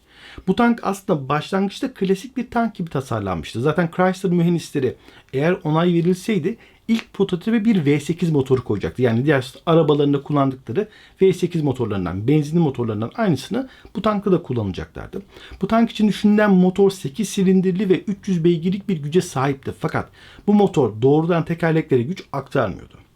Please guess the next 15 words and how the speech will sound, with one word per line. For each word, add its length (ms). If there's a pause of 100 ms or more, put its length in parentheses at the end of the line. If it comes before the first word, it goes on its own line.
(280)
Bu 80
motor 380
kulenin 420
arka 300
tarafına 340
yerleştirilmişti 880
ve 180
ana 200
amacı 400
da 180
elektrik 420
motorları 380
için 220
güç 160
sağlamaktı. 680